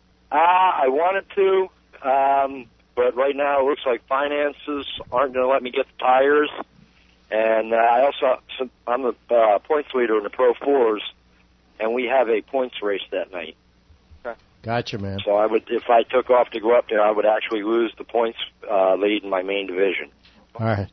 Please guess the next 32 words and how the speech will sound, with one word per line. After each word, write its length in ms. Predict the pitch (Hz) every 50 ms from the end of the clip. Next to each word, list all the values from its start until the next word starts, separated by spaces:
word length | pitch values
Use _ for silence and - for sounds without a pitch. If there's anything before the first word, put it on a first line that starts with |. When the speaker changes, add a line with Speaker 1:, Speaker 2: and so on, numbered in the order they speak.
| _ _ _
Speaker 3:
All 80 | - 120
right. 140 | 120 117 113
We'll 160 | 117 127 131
talk 300 | - - 151 147 147 -
to 100 | - 143
you 80 | 139 131
soon, 380 | - - - 135 131 123 117
man. 260 | 117 110 107 104 104 - _ _ _
Congratulations. 720 | - 113 107 131 127 127 123 - 127 117 117 113 107 -
Speaker 1:
No, 360 | 123 117 117 123 147 156 160 - _ _ _ _ _ _ _ _ _ _ _ _
I, 240 | - 120 131 139 139
I 40 | 135 127
greatly 460 | - 120 127 139 151 160 151 160 160
appreciate 480 | 156 - - 147 135 - - 131 120 110
it. 80 | 107 -
Thank 240 | - 143 139 127 -
you, 80 | 123 107
guys. 280 | 110 104 98 92 87 82 - - -
Speaker 2:
All 160 | 131 139 139
right. 180 | 135 123 107 - - _ _ _ _ _ _ _ _
Speaker 3:
All 80 | 131 135
right. 200 | 139 139 139 131
Speaker 1:
All 60 | 123 104
right, 120 | 95 -
thank 240 | - 123 120 - -
you. 120 | 107 92 - _ _ _ _ _ _ _ _ _ _ _ -
Speaker 3:
And 120 | 143 151
you 120 | 156 156 160
know, 280 | 180 190 196 180 160
uh, 140 | 156 147 143
Rob, 440 | 131 135 143 143 147 143 135 131 - - _ _ _
um, 400 | - 127 123 120 113 107 104 104